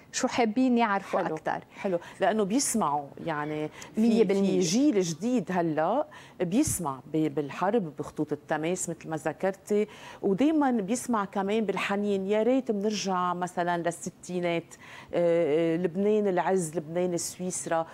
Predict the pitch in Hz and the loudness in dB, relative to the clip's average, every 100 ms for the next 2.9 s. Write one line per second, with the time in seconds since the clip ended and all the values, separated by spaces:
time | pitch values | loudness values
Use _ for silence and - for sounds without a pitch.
0 | - - 262 - 349 339 294 240 196 165 | -10 -2 -2 2 0 2 0 0 -2 0
1 | 165 165 - 170 185 175 165 160 - 160 | 0 -2 -4 -2 2 2 2 -2 -4 -2
2 | 180 170 165 - - - 160 - 226 | -2 -2 -4 -6 -20 -6 -6 0 0